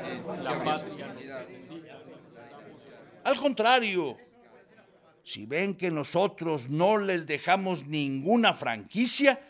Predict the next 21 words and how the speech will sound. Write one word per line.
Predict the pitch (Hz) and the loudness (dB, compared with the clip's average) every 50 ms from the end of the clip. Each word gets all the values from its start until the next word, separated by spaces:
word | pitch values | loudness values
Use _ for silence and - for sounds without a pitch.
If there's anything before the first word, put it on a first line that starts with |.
| - _ _ _ _ _ - - - | -20 _ _ _ _ _ -20 -20 -6
dirán | 160 185 220 202 180 185 185 202 233 247 - | 0 2 4 6 8 10 10 10 8 6 4
que | - 226 202 | 4 4 4
deben | 175 180 196 214 226 226 220 | 4 4 6 6 6 6 4
dejar | 196 180 170 - 170 175 196 196 196 - - - - | 2 0 2 4 6 6 6 6 4 -2 -10 -4 4
este | - 175 190 196 180 - - - 175 | 6 8 8 8 6 4 2 0 0
país. | 180 - 151 147 131 120 107 - - - - - - _ _ _ _ _ | 4 4 4 4 4 2 -4 -8 -8 -10 -10 -14 -16 _ _ _ _ _
Y | - 240 233 | 2 6 10
tendrán | 269 262 254 262 277 302 302 285 | 12 12 12 12 12 12 12 12
razón. | 277 240 - 233 196 135 98 87 - _ _ _ _ _ _ _ _ _ _ _ _ _ _ _ _ _ _ _ _ _ | 10 8 10 8 8 8 6 0 -10 _ _ _ _ _ _ _ _ _ _ _ _ _ _ _ _ _ _ _ _ _
Así | - - 254 254 277 294 | 4 6 6 8 6 6
pues, | 233 - 262 220 160 - | 8 8 8 8 8 8
señores, | - 156 143 143 135 117 110 101 - - - - - - - _ _ _ _ _ _ _ _ _ _ _ _ _ _ _ _ _ | 4 2 2 2 2 0 0 -4 -6 -6 -6 -8 -10 -14 -18 _ _ _ _ _ _ _ _ _ _ _ _ _ _ _ _ _
estos | - 233 254 247 - - 180 139 - - - - - - - _ _ _ _ _ _ _ | 8 10 10 8 6 0 -4 -4 -4 -6 -12 -16 -18 -20 -20 _ _ _ _ _ _ _
son | - - - 233 233 226 214 202 | -2 6 10 10 10 10 8 6
los | 196 190 - - | 4 4 2 0
principios | - - 160 165 165 151 143 123 - - 233 175 - 196 190 170 - - - - | -2 -2 0 0 2 0 0 0 0 0 0 0 0 0 -2 0 -2 -4 -8 -8
que | - - 160 | -6 -4 -4
exige | 156 156 - - - - - 170 - 190 180 | -4 -4 -4 -4 -2 -2 -2 -2 0 0 2
la | 170 160 151 - | 2 2 2 0
conveniencia | - 147 143 143 143 135 139 143 151 160 196 226 226 202 - - - 180 175 156 - | -4 -8 -6 -6 -6 -4 -4 -4 -2 0 2 2 4 2 2 0 2 2 2 2 4
propia. | - 226 226 226 - 156 143 117 92 - | 4 4 4 4 2 -4 -4 -4 -6 -8